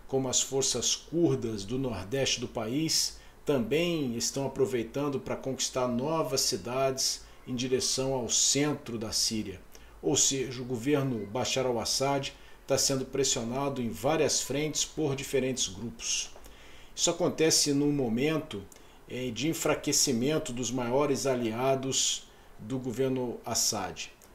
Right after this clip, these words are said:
Quem são esses maiores aliados? Os russos e os iranianos. Os russos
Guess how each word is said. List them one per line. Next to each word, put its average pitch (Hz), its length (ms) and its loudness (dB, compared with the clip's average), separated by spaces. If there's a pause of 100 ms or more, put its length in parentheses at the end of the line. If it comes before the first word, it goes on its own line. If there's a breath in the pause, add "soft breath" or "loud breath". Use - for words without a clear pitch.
(120)
Quem 151 220 2
são 156 340 6
esses 117 220 0
maiores 117 400 -2
aliados? 95 560 -4
Os 120 200 -6
russos 156 600 2
e 151 40 2
os 143 180 2
iranianos. 110 760 2 (320 loud breath)
Os 131 180 0
russos 131 840 2